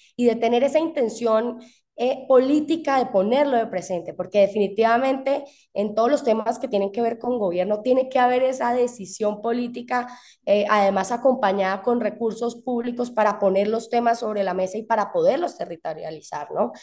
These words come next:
Eh, una vez tenemos esa voluntad política, esas ganas de,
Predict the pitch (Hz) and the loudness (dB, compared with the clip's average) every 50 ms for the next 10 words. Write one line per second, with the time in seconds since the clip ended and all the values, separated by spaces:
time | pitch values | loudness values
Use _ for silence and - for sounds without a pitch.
0 | - - - - - - - - 233 233 233 233 226 254 269 269 277 302 302 311 | -20 -20 -20 -20 -20 -12 -2 2 4 6 6 6 6 4 6 6 6 8 8 6
1 | 311 311 311 294 285 294 294 285 285 285 294 269 285 262 269 262 254 247 220 220 | 6 6 6 6 6 6 6 6 4 4 4 4 4 4 4 4 4 2 0 0
2 | - 196 196 - - 220 220 220 226 220 226 240 233 240 233 220 226 - 208 202 | -2 -6 -6 -6 -6 -6 -4 -4 -6 -6 -6 -4 0 2 2 2 2 0 -2 0
3 | 226 226 220 208 202 220 233 262 294 302 294 240 254 226 208 - - | 0 0 0 0 0 0 2 2 2 0 0 0 -2 -2 -2 -4 -8